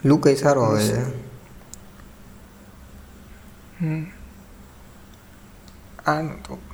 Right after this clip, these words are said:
Speaker 2: જોય હવે પછી કે છે પ્લેલિસ્ટ ને એ બધું બહુ સારું છે. હવે Apple Music હાલે, આ, આરે ઓલું શું વાપરો છો.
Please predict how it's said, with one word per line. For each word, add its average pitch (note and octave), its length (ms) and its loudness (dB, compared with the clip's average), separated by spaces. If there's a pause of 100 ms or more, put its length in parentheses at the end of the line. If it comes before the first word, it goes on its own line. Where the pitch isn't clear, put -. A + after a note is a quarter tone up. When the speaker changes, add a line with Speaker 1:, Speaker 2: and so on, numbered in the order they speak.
(140)
Speaker 2:
જોય D#3 380 2
હવે C3+ 120 -2
પછી C#3+ 400 0
કે E3+ 180 2
છે D3+ 100 0
પ્લેલિસ્ટ C#3+ 520 0
ને C#3 80 0
એ C3+ 40 0
બધું C3+ 260 -2
બહુ C3+ 200 -2
સારું B2+ 360 -6
છે. C#3 240 -6
હવે C3 240 -4
Apple C3+ 240 -6
Music C3+ 340 -4
હાલે, C3+ 300 -4 (160)
આ, D3 40 -4
આરે C3+ 440 -2
ઓલું C#3 320 -4
શું D#3 260 -8
વાપરો C#3+ 440 -2
છો. F3 160 -10